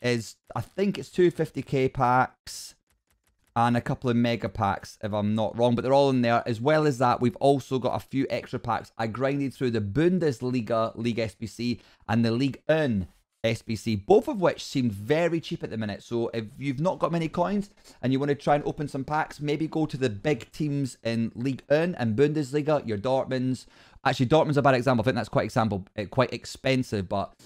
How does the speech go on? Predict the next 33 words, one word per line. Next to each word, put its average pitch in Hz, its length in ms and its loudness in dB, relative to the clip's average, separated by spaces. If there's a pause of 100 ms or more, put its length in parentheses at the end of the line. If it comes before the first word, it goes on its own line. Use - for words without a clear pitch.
(280)
Paris 123 240 4
Saint-Germain, 131 540 4
Bayern 123 240 6
Munich, 123 240 4
there's 127 120 -4
a 135 60 -2
few - 220 -4
you 160 160 -2
can 131 140 0
do 123 180 6
to 107 120 -8
get - 180 2
them. 131 200 2 (1300)
Uh, 123 280 8
anyway, 147 160 2
that's, - 360 -2 (460)
that's - 220 4
where 147 140 8
we're 143 120 8
at. 151 220 4
So - 120 -6
we've 120 120 0
got 135 140 2
our 120 100 4
Bundesliga, 170 920 4
our 117 100 6
Ligue 139 420 4
un, 147 380 2 (220)
and 117 160 0
then 117 120 -4
our 117 240 0
Division 123 680 0
four, 123 500 0